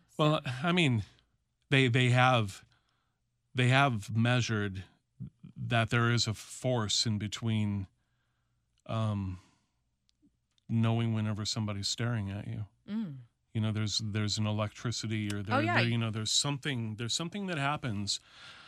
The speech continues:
Speaker 1: whenever you, whenever,
Speaker 2: You
Speaker 1: you
Speaker 2: can
Speaker 1: know,
Speaker 2: tell about
Speaker 1: you
Speaker 2: a
Speaker 1: can
Speaker 2: person's
Speaker 1: just tell,
Speaker 2: energy.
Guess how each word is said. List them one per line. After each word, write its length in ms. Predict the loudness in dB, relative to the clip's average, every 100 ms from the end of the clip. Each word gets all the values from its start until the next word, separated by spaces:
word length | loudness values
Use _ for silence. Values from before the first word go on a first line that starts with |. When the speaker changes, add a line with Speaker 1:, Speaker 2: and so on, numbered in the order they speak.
| -18 -2
Speaker 1:
whenever 340 | 2 2 4
you, 180 | 2 0
whenever, 500 | -2 -2 0 0 0
Speaker 2:
You 80 | -2 -8 -18 _ _ _ _
Speaker 1:
you 100 | -6
Speaker 2:
can 140 | 0 0
Speaker 1:
know, 60 |
Speaker 2:
tell 300 | 2 0 0
about 160 | 2 4
Speaker 1:
you 60 |
Speaker 2:
a 40 | 4
Speaker 1:
can 100 | 4
Speaker 2:
person's 260 | 4 2 0
Speaker 1:
just 140 | 0
tell, 280 | 4 4 4
Speaker 2:
energy. 220 | 2 -6